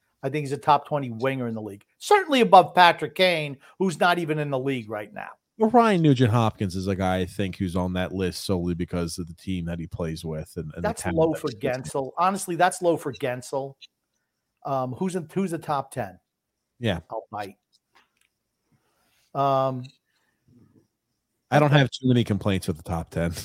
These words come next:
Speaker 1: No, no.
Speaker 2: <laughs>
Speaker 1: Now, here's the thing. Matt Tkachuk is up there after the playoff run.
Speaker 2: Yeah, I was about to say, I was shocked he was as, I mean, like, for, for what he did. Now, that's a guy where I thought what he did was absolutely fantastic there, Matthew Tkachuk. And that's a guy where I'm like, this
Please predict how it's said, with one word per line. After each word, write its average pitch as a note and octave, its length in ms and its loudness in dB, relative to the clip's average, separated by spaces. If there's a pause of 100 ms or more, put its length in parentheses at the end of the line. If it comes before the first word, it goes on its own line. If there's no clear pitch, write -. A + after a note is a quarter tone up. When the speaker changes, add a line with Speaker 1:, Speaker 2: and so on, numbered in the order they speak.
(120)
Speaker 1:
No, D#3 200 -2 (260)
no. C3 300 -4
Speaker 2:
<laughs> - 720 -2
Speaker 1:
Now, F#3 140 10
here's G3 180 10
the F#3+ 60 4
thing. E3+ 140 4 (180)
Matt D#3+ 260 4
Tkachuk D#3 380 4
is C#3 100 -2
up C#3 160 2
there C3 220 2
after B2 220 -4
the A#2 100 -8
playoff G#2+ 460 -8
run. - 200 -14 (880)
Speaker 2:
Yeah, F#3+ 400 8
I C3+ 80 6
was D#3+ 80 6
about F3+ 200 2
to E3 40 -8
say, G#3 300 0
I A2 80 6
was A#2+ 100 4
shocked F3 400 0
he E3 160 2
was C#3 260 6
as, A#2 200 -4
I A#2+ 80 -2
mean, A2+ 160 0
like, A2+ 180 0
for, A2+ 260 -2
for - 180 -4
what D#3 200 2
he D3+ 140 -2
did. B2 220 2 (300)
Now, C#3+ 100 8
that's F3 280 6
a G3+ 60 6
guy G#2 400 4
where G2+ 200 2
I A2 120 4
thought G#2 340 2
what A2+ 180 0
he G#2+ 120 -4
did G2+ 240 0
was F#2+ 260 -2
absolutely A#2 520 -4
fantastic F#2+ 760 -4
there, F2 160 -4
Matthew F2 320 -6
Tkachuk. F2+ 320 -4
And G#2+ 100 -4
that's E3 200 4
a E3+ 40 4
guy C#3+ 180 8
where B2+ 120 6
I'm A#2 80 2
like, G#2+ 240 -2
this A2 680 0